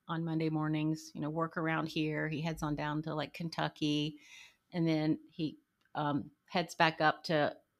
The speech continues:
Indiana, Illinois, Missouri, and then gets back over to Chicago.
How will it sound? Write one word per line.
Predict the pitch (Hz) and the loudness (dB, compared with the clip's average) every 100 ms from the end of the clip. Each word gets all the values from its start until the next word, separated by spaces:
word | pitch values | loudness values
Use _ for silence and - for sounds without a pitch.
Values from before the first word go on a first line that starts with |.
| _ _ _ _ | _ _ _ _
Indiana, | 185 170 165 165 160 | 0 4 6 6 6
Illinois, | 160 160 156 156 151 151 151 | 4 4 4 4 4 2 2
Missouri, | 147 151 151 147 147 | 0 0 0 0 0
and | 143 | 0
then | 135 139 | 0 -2
gets | 156 - | -4 -2
back | 139 147 | -4 -2
over | 139 131 | -6 -4
to | 139 | -6
Chicago. | - - 135 131 120 95 156 | -8 -2 -2 0 0 -2 -2